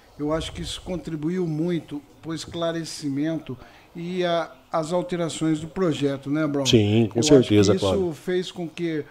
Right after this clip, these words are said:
Speaker 1: a importância do parlamento na discussão do parlamento, né, Braulio? Eu acho que nós deixamos tão transparente o projeto e tantas pessoas tiraram a dúvida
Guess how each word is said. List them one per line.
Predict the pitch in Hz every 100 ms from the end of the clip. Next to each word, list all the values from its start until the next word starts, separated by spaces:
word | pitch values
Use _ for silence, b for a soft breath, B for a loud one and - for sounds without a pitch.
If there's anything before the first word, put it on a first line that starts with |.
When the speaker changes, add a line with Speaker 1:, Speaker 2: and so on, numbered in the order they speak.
| b b - - - - -
Speaker 1:
a | 175
importância | 165 185 185 240 -
do | 202
parlamento | 196 175 160 151 165 156 160
na |
discussão | 151 - 151 - 156
do | 151
parlamento, | 147 156 151 143 135 131 135
né, | 151
Braulio? | 139 135 123 - b b b
Eu | 151
acho | 160
que | - 175 170 160 156 151 170
nós | 151 160
deixamos | 160 151 180 175 165 135 - 151 151
tão | -
transparente | - 202 180 - 156 156 143
o |
projeto | 131 139 127 151 156 - b b
e | -
tantas | - - 202 202 185
pessoas | 185 156 170
tiraram | - 170 160 160 156
a |
dúvida | 139 156 151 143